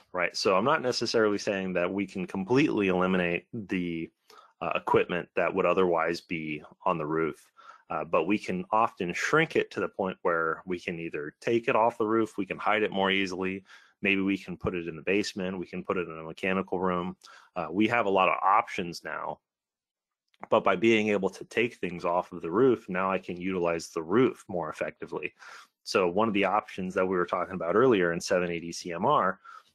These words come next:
talked about renewable energy and where are we gonna put solar panels, right? Probably on the roof. So having a roof that's unobstructed and,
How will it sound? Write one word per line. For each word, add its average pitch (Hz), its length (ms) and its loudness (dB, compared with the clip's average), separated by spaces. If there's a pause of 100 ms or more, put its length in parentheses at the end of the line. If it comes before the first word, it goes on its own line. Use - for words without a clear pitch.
talked 107 220 0
about 85 180 0
renewable 87 460 0
energy 120 440 -2 (200)
and 85 540 -4 (340)
where 95 180 4
are 92 60 6
we 92 100 0
gonna 92 180 2
put 98 240 -2
solar 131 240 4
panels, - 560 -8
right? 87 200 -4 (840)
Probably 95 420 2
on 107 140 2
the 101 80 0
roof. 127 400 2 (460)
So 101 400 4
having 113 460 0
a 85 100 -2
roof 127 360 4
that's - 220 -4 (100)
unobstructed 98 840 0
and, 85 260 -6